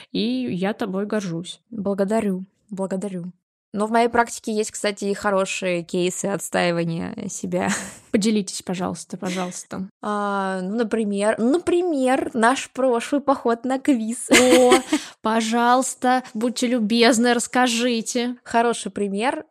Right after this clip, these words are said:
Speaker 2: А, там получилось так, что на протяжении всей игры мы шли там с претензией на чёткое второе место, и потом под конец, как бы под, э, последний раунд, мы, ну, уже понимали, что вырываемся на первое.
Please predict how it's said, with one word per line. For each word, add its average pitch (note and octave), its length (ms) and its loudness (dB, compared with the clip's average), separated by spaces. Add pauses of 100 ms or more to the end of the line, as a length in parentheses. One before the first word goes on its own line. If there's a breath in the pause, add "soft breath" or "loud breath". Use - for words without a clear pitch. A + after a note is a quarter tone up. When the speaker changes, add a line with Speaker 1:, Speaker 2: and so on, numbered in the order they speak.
Speaker 2:
А, G3 240 -2
там G#3+ 180 0
получилось G3+ 560 -6
так, B3+ 240 0
что G3+ 420 -2
на F#3+ 120 -4
протяжении G3 540 -4
всей G3 300 -4
игры F#3 400 -2
мы F3 240 -4
шли E3+ 460 -4
там C#3 420 -8 (320)
с - 460 -4
претензией E3+ 680 -2
на D#3 580 -2
чёткое F3 380 -2
второе D4+ 460 0
место, A#3 540 -4 (260 loud breath)
и G3 100 -6
потом A#3+ 280 2
под A3+ 140 -2
конец, G3+ 500 0
как G#3+ 180 -4
бы F#3 100 -2
под, F3 320 -4
э, D#3+ 380 0
последний F3+ 420 -4
раунд, C4+ 380 0
мы, A#3 260 -2
ну, G3+ 160 0
уже E3+ 160 -2
понимали, F#3 440 -2
что - 180 -8
вырываемся F#3+ 560 -4
на G3+ 100 -4
первое. E3 560 -8